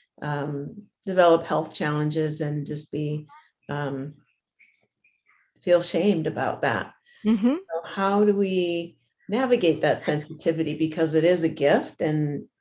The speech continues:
Speaker 1: and when we're in right relationship with our sensitivity, we can, um, share our gift with
Speaker 2: Yeah.
Speaker 1: others. But when we feel victimized by it, then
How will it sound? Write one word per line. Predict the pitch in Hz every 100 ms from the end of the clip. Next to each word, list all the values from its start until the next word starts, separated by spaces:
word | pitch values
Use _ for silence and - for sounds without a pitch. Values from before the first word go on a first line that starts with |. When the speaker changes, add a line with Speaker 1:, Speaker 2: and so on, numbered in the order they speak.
| _ -
Speaker 1:
and | - 151 151
when | 147 147
we're | 151 147 147 - -
in | 160 151
right | 147 151
relationship | 143 143 156 - - 165 -
with | 151 151
our | 147
sensitivity, | - 147 - - 160 160 147 143 147 _ _ -
we | 160 151
can, | 170 147 147 151 151 _ _ -
um, | 151 143 143
share | 147 - 160 160 214 262 302 _ _
our | 202 202
gift | 208 208 - _ _
with | 190 190
Speaker 2:
Yeah. | 196
Speaker 1:
others. | 214 233 523 _ _ _ -
But | 151
when | 160 160
we | 160
feel | 156 151
victimized | 156 165 165 160 143 151 147
by | 151 147
it, | 151 - _ _ _ -
then | 165 165 160 156 156